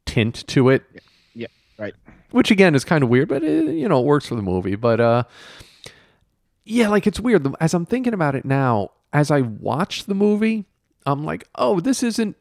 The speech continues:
Speaker 1: what I thought it would be," and it's kind of interesting. Matter of fact, the best scene, actually, before, let me get, uh, my notes. The most effective scene in the movie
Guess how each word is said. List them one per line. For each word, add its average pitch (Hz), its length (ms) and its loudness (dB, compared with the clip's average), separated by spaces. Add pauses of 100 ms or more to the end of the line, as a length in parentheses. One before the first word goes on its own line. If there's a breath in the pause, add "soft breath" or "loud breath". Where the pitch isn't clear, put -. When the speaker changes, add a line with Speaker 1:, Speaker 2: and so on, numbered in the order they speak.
Speaker 1:
what 147 260 -2
I 143 80 2
thought 131 300 2
it - 80 -2
would 160 160 -2
be," 175 260 0
and 127 100 0
it's 110 120 -6
kind 113 240 -4
of 101 80 -2
interesting. 131 580 -4
Matter 208 140 4
of - 60 -6
fact, 151 200 0
the 107 60 0
best 135 240 2
scene, 98 360 -2 (160)
actually, 98 280 -4
before, 95 380 -2
let 104 160 -4
me 98 80 -4
get, 95 120 -6 (180)
uh, 110 200 -2
my 92 180 -4
notes. 98 320 0 (280 soft breath)
The 127 100 4
most 185 260 6
effective 127 360 0
scene 117 200 2
in 98 100 0
the 92 60 -4
movie 92 400 2